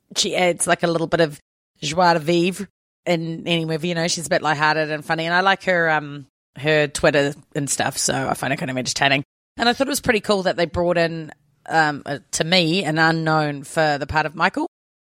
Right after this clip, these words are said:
'cause he would have fucking loved being able to work with these pretty well-known actors, I think. A less good thing is it was just a bit dry. They could have really made this movie quite psycho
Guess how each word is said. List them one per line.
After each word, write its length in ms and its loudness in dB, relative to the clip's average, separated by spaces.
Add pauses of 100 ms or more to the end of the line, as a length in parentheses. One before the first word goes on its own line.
(140)
'cause 300 -2
he 120 2
would 120 -2
have 260 -8 (440)
fucking 480 -8
loved 540 0
being 180 0
able 120 0
to 60 -4
work 220 0
with 120 -8
these 240 0
pretty 540 0 (280)
well-known 680 2
actors, 500 -6
I 80 -8
think. 220 -10 (920)
A 80 0
less 560 2
good 220 -2
thing 560 -2 (520)
is 880 2 (420)
it 80 -6
was 120 -4
just 180 -2
a 20 -10
bit 160 -2
dry. 580 4 (100)
They 140 2
could 140 2
have 120 0
really 480 0 (340)
made 300 2
this 200 -2
movie 240 -2
quite 260 -2
psycho 540 -6